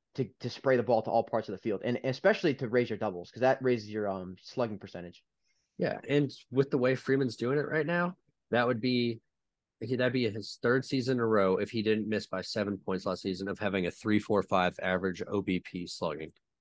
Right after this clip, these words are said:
Speaker 2: Freddie Freeman's the best first baseman in baseball. I rest my case.
Speaker 1: He also did play more games. And now let's go to our counter argument,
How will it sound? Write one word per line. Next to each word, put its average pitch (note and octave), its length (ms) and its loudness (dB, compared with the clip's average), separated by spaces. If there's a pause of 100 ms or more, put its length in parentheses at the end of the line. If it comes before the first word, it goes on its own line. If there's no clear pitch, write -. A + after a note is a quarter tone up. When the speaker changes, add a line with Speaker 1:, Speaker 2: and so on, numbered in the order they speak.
(800)
Speaker 2:
Freddie A#2 240 2
Freeman's A2 300 2
the G2 60 -12
best F#2 200 0
first - 180 -6
baseman F2 300 -8
in E2+ 80 -10
baseball. E2+ 500 -10
I F#2 120 -2
rest F2 240 -2
my - 100 -10
case. - 400 -16 (920)
Speaker 1:
He D3 100 2
also F3+ 180 4
did C#3 240 2
play C3+ 160 0
more A2+ 220 0
games. F#2+ 480 -6 (220)
And B2 300 2
now F3 260 8
let's D3+ 200 4
go D#3 140 10
to D3 80 8
our C3+ 100 6
counter E3+ 380 2
argument, C#3 560 0